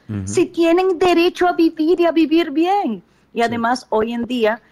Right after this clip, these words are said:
Speaker 2: que a una persona de sesenta y cinco años, en capacidad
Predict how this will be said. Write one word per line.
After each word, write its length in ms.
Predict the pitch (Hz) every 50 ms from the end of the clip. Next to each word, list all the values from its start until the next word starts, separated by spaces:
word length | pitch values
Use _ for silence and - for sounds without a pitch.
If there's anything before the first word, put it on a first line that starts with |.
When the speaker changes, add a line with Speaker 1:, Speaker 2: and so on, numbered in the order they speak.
| _ _ _
Speaker 2:
que 120 | - - 180
a 40 | 170
una 280 | 180 196 208 214 214
persona 520 | - 214 - - - 240 226 202 180 165 170 165
de 120 | 170 175 170
sesenta 640 | - - 165 - - - 170 160 165 - - 151 151
y 80 | 160
cinco 500 | - - - - 185 208 202 - 233 247
años, 440 | 240 233 220 202 190 180 190 196 - _ _ _ _ _ - -
en 140 | 208 214 -
capacidad 1120 | - - 175 160 - - 175 160 170 - - - - 196 175 147 - 180 185 208 226 240